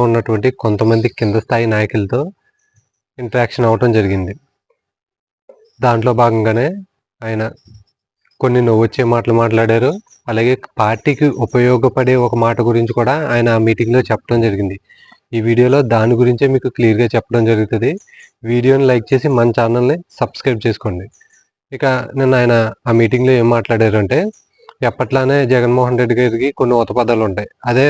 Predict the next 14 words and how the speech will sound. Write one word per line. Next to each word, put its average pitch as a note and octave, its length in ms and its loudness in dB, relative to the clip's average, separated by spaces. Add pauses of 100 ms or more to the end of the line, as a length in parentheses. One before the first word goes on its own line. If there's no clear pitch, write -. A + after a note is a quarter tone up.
బయట, A#2 320 -2 (400)
ఆ, G#2+ 140 -4 (140)
ప్రతిపక్షాల A#2 640 -2
వాళ్ళని A#2 300 2
విమర్శించడానికి A2 760 -2
వెళ్తే, A2+ 220 0 (420)
"మీరు C3 180 0
పథకాలు A#2 420 0
ఇవ్వలేదు, A2+ 360 0
మీరు A#2 200 0
పథకాలు A2+ 380 0
ఇవ్వలేదు" A2 380 0 (460)
అని A#2+ 140 -4
ఒక A#2 140 -4